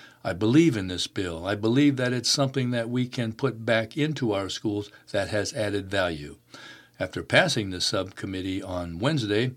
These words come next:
the bill, which was proposed by House Education Committee Chair Skylar Wheeler, is eligible for a vote in the full committee. Here's a, uh, opinion on the opinion page. Another view from Wall Street Journal says Sanders seeks a show, a trial,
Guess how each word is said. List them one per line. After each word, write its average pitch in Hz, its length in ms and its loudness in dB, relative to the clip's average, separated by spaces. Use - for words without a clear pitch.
the 101 100 -8
bill, 110 260 0
which 120 240 -2
was 98 160 -6
proposed 135 520 2
by 101 140 0
House 110 280 2
Education 110 560 -2
Committee 110 340 -2
Chair 117 380 0
Skylar 104 480 0
Wheeler, 131 320 6
is 113 340 0
eligible 98 580 2
for 101 200 -2
a 95 40 -4
vote 113 300 2
in 113 100 -2
the 104 100 -2
full 90 300 -2
committee. - 540 -6
Here's 165 280 6
a, 107 240 8
uh, 92 140 6
opinion 135 580 6
on 101 180 -4
the 98 160 0
opinion 104 460 4
page. 120 360 6
Another 104 300 6
view 107 220 6
from 95 180 -2
Wall 107 160 6
Street 101 360 0
Journal 113 280 4
says 98 240 4
Sanders 131 500 6
seeks 131 300 4
a 123 60 0
show, 147 500 6
a 107 80 -6
trial, 90 680 0